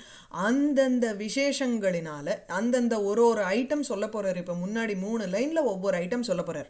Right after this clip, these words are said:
அது இ-, இ-, இங்க வந்து, அதாவது மாளிகையில இப்படி இருந்ததுன்னா உன்கிட்ட இப்படி இருக்கு, அஹ், மாளிகையில இப்படி இருந்ததுன்னா உன்கிட்ட இப்படி இருக்கு அப்படின்னு அவர் compare பண்ணி, you are,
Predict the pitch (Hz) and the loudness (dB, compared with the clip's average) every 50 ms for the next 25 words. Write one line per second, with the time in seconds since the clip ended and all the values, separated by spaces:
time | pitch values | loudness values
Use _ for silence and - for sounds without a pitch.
0 | - - - - - - - - - - - - - - 170 180 202 214 208 190 | -16 -20 -20 -20 -20 -20 -20 -20 -20 -20 -20 -20 -14 -6 -2 0 0 0 2 0
1 | 196 - - - 202 208 208 190 - - 180 180 - - _ - 214 226 226 226 | -2 -2 -4 -6 -8 -8 -8 -8 -12 -16 -20 -20 -20 -20 _ -8 -4 0 2 4
2 | 247 269 269 262 277 262 262 262 269 269 311 294 226 202 214 226 254 277 254 226 | 4 4 6 8 8 8 8 6 2 4 4 4 4 4 4 4 4 4 4 4
3 | 190 196 226 262 233 254 254 247 247 240 233 233 254 247 254 247 254 269 285 302 | 4 4 2 4 4 4 4 6 6 4 2 2 0 0 0 2 2 2 2 0
4 | 302 311 349 466 415 285 214 220 226 233 226 247 214 180 - 185 185 180 160 160 | 0 0 0 0 2 2 2 2 2 4 4 4 4 4 2 -4 -6 -6 -6 -8
5 | 175 170 - - - - - - - - - - 262 277 247 240 240 254 269 285 | -10 -12 -14 -16 -20 -20 -20 -20 -20 -14 -6 -2 2 4 4 6 6 6 6 6
6 | 269 269 262 262 254 247 247 294 285 285 277 277 294 311 - 403 427 330 262 240 | 6 6 6 6 6 2 2 2 4 4 4 4 4 2 2 2 4 4 4 4
7 | 233 240 233 226 190 170 180 175 170 - 190 190 - - 208 - - 269 285 339 | 4 4 2 2 2 0 -2 -4 -4 -4 -4 -4 -4 -4 -4 -2 0 0 0 2
8 | 381 427 403 311 269 220 - 220 214 233 254 254 311 302 269 220 247 254 262 285 | 2 0 2 2 2 2 2 0 -2 0 0 0 0 0 0 0 0 0 0 -2
9 | 349 403 415 - - - - - - - 175 180 220 247 247 233 226 220 208 208 | -2 -4 -8 -10 -14 -20 -20 -16 -10 -6 -2 0 2 4 4 4 4 2 2 0
10 | 190 | -2